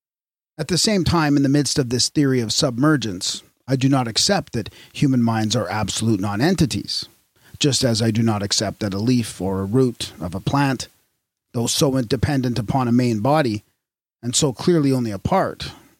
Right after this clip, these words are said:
is absolutely without something of an individualizing touch of its own. It is the problem of continuity-discontinuity, which perhaps I shall have to take up sometime. However,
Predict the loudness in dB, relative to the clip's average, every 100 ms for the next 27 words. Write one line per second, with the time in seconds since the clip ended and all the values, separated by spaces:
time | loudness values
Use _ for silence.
0 | -4 0 2 0 0 2 4 4 2 0
1 | -2 -2 -2 0 0 -2 -2 0 0 2
2 | 2 2 2 0 -2 -4 -4 -2 -4 -4
3 | -6 -4 -2 -2 -4 -14 _ _ _ _
4 | _ _ _ _ _ _ _ _ -2 0
5 | 2 2 2 4 4 4 2 0 2 4
6 | 4 4 4 2 4 0 2 2 2 0
7 | -2 -6 -10 -14 -20 _ _ _ -4 -2
8 | 0 0 0 0 0 0 0 -2 -2 -4
9 | -2 0 2 0 0 -2 -4 -8 -12 -16
10 | -20 _ _ _ _ _ _ _ _ _
11 | _ -6 0 2 2 -2 -12